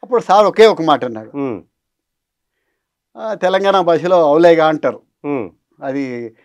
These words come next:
Speaker 1: ఎంత వర్డో తెలియదు కానీ
Speaker 2: హ్మ్.
Speaker 1: సార్ నవ్వుతూ అప్పుడప్పుడు వాడుతూ ఉంటారు.
Speaker 2: హ్మ్.
Speaker 1: "ఒరే అవులేగా,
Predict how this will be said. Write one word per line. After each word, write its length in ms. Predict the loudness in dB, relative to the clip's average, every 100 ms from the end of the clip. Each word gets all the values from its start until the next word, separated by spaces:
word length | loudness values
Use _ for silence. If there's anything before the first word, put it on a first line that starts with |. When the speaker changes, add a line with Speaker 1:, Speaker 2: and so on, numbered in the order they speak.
| -14
Speaker 1:
ఎంత 200 | -8 0
వర్డో 300 | 2 4 4
తెలియదు 300 | 2 -2 -2
కానీ 300 | -2 -6 -6
Speaker 2:
హ్మ్. 240 | -6 -10 -10 -2
Speaker 1:
సార్ 260 | 0 0
నవ్వుతూ 300 | -2 -4 -2
అప్పుడప్పుడు 320 | -4 -4 -4 -2
వాడుతూ 320 | -2 -4 -10
ఉంటారు. 400 | -10 -14 -14 -10
Speaker 2:
హ్మ్. 220 | -8 -10 _ _ _ _ _ -6
Speaker 1:
"ఒరే 140 | 0 2
అవులేగా, 600 | 4 4 6 4 2